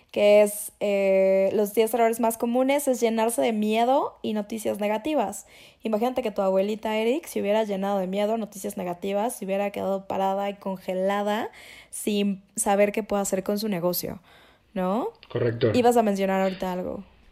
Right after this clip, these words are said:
Speaker 2: Sí, eh, precisamente iba, este, a entrar de lleno al siguiente punto, que también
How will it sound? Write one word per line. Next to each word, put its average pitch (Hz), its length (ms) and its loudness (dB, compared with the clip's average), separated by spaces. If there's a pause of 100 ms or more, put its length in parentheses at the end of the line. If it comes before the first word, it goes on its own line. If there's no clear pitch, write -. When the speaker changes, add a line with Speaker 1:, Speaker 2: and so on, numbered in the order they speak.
(800)
Speaker 2:
Sí, 226 360 8
eh, 147 180 10
precisamente 190 440 6
iba, 147 520 8
este, 117 500 2
a 117 40 6
entrar 127 200 6
de 143 100 10
lleno 139 280 8
al 117 100 4
siguiente 120 300 2
punto, 127 520 4
que 113 100 -4
también 117 680 2